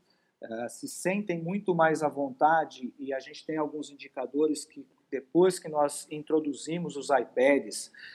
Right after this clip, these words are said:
e uma parte tecnológica, não só iPad, mas como MacBook, a gente tem alguns iPads que a gente, eh, deixa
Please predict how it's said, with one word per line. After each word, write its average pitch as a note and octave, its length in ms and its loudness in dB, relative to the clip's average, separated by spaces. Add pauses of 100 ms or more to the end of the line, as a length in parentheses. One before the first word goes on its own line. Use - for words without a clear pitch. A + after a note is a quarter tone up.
(200)
e B2+ 40 -4
uma A#2 160 0
parte B2+ 340 2
tecnológica, A2 1400 0
não B2+ 240 0
só C#3+ 220 2
iPad, A#2+ 480 -2
mas G2+ 240 -14
como A#2+ 200 -16
MacBook, B2+ 960 -4 (380)
a F#2+ 100 -4
gente A2+ 260 -6
tem C#3 100 2
alguns C3 400 -2
iPads B2+ 520 4
que - 120 -4
a - 20 0
gente, A#2+ 500 -2
eh, A#2 200 -4
deixa B2 500 4